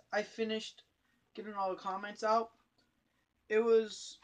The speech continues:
from a guy named Mercury. He subscribed, and what he said was kinda nice. He's saying, "Man, I like your content, and I subscribe. Thank you." And I'm like, "Thank you, that's really nice." And so,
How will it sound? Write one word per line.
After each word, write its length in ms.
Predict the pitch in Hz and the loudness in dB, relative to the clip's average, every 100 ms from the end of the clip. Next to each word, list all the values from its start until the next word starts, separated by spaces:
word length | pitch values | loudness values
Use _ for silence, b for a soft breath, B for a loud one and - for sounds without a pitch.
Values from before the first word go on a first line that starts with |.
| - - | -20 -14
from 220 | 240 220 | -8 -6
a 40 | |
guy 220 | 214 226 | 0 0
named 200 | 233 226 | 0 -4
Mercury. 640 | 196 208 226 - 254 247 - | -2 -2 -2 -4 -8 -8 -14
He 380 | 185 - 233 233 | -14 -10 -8 -10
subscribed, 760 | - 226 190 220 214 226 226 - - | -12 -14 -10 -2 2 4 2 -4 -14
and 300 | 185 185 185 | -10 -10 -8
what 100 | 190 | -10
he 160 | 208 | -10
said 420 | 214 220 214 190 190 _ _ | -8 -4 -2 -4 -12 _ _
was 240 | 233 202 185 | -14 -12 -8
kinda 220 | 214 202 | -8 -8
nice. 180 | 202 - | -10 -12
He's 80 | |
saying, 240 | 202 196 190 b b - | -12 -14 -16 b b -12
"Man, 100 | 214 | -4
I 100 | 220 | 4
like 180 | 233 240 | 4 2
your 100 | 240 | -6
content, 500 | 233 233 226 226 220 - | 0 0 2 0 -2 -8
and 120 | 220 | -10
I 140 | 196 | -10
subscribe. 600 | 190 196 - 220 196 170 - _ _ _ - | -10 -14 -8 -2 0 -2 -8 _ _ _ -2
Thank 280 | 226 220 | 0 -2
you." 240 | 180 160 - _ | -6 -8 -10 _
And 80 | 185 | -6
I'm 120 | 190 | -4
like, 240 | 190 370 _ _ _ _ _ _ _ _ _ | -6 -10 _ _ _ _ _ _ _ _ _
"Thank 260 | 254 254 240 | 2 2 0
you, 80 | 226 | -2
that's 320 | 233 240 - - | 0 -2 -6 -16
really 360 | 214 214 220 220 | -2 2 2 0
nice." 480 | 220 208 165 - - | -2 -4 -8 -18 -20
And 140 | 196 185 | -16 -14
so, 440 | - 196 190 185 | -6 -2 -2 -4